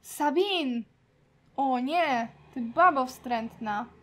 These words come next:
Wypadź stąd.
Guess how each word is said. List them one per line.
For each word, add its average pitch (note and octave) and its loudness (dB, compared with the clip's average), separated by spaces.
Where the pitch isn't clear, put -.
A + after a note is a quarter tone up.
Wypadź C4 -2
stąd. A3+ -12